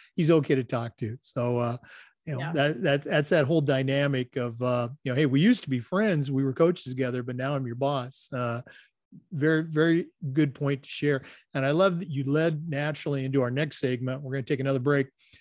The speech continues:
Speaker 1: about, uh, mentors. Uh, you know, what a great, uh, mentoring experience you had. We're gonna hear a little bit more about mentors from our guest today, Autumn Sereno.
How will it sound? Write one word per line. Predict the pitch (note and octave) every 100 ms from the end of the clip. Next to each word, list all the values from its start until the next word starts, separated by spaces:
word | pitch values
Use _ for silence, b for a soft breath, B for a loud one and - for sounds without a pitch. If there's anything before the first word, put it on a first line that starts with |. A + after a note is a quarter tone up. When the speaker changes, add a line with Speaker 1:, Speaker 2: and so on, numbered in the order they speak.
| b -
Speaker 1:
about, | B2+ B2 C3+ C3+ C#3+ -
uh, | C3+ B2+
mentors. | C3 B2+ C3+ - C3 A2 C3+ -
Uh, | C3+ A#2+ A#2+ C#3
you | B2
know, |
what | B2 C#3+
a | C#3+
great, | A#2 B2+ C3+ C3+ C3+ b b b _
uh, | B2
mentoring | A#2+ B2 D3 D#3 - C#3 B2+
experience | B2 - - C#3+ C3+ -
you | A2+
had. | A#2+ A2+ B2
We're | C#3
gonna | B2+ C#3
hear | D3
a |
little | C#3 E3
bit | D#3 D3
more | D#3 F3 E3 B B B B -
about | C#3 C#3
mentors | C3+ D3+ D3 E3 E3
from | - B2+ B2+
our | B2+ B2
guest | B2 C#3 C#3+ -
today, | C#3+ C3 C3+
Autumn | C3+ C3 D3+
Sereno. | C#3+ - D3+ E3+ F#3+